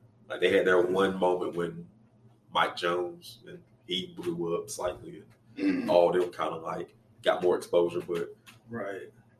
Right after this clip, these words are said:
Speaker 1: but that's another topic. But I'm happy for Gotti. I'm happy he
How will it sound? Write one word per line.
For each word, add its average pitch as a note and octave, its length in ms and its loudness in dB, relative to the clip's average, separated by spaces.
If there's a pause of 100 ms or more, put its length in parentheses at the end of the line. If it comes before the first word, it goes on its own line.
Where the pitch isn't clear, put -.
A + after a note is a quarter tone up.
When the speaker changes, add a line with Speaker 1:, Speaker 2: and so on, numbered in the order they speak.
(220)
Speaker 1:
but F2 320 2
that's - 320 -8 (260)
another - 260 -10
topic. - 360 -4
But F2+ 120 6
I'm C3 180 8
happy A2 220 8
for - 120 -10
Gotti. F2+ 420 6 (240)
I'm - 100 -16
happy - 240 0
he E3+ 220 -6